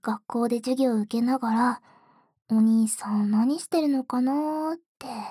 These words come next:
ずっと考えてました。元気そうでよかった。ひょっとして、この前の癒し語聞いてたりします？<laughs>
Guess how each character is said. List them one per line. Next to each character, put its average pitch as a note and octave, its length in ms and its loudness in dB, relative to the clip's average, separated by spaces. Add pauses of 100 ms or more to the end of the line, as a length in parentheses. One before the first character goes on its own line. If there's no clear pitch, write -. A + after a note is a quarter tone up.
(240)
ず A3+ 140 -6
っ G#3+ 40 -6
と - 180 -2
考 D#4 120 -6 (220)
え B4+ 60 -2
て G#4 120 -6
ま A#3+ 120 0
し - 80 -8
た。 - 180 -8 (1300)
元 A3+ 360 2
気 - 140 -8
そ B3+ 260 -2
う B3+ 60 -2
で A#3 120 -4
よ A#3+ 180 -2
か E4+ 200 -6
っ F#4 60 -10 (180)
た。 G4+ 80 -2 (2000)
ひ - 80 -2
ょ C#4+ 40 4
っ C#4+ 40 -4
と D#4 200 -4
し - 100 -10
て、 E4+ 80 0 (640)
こ C4 160 0
の D4+ 160 2
前 E4+ 240 2
の A#3+ 140 4
癒 G#3 260 4
し - 240 -6
語 A#3 160 -6 (440)
聞 C4 140 -2
い C4 60 -2
て C#4+ 120 0
た B3+ 120 -4
り G3+ 100 -2
し - 180 -8
ま C4 120 0
す？ - 220 -6
<laughs> E4 60 -2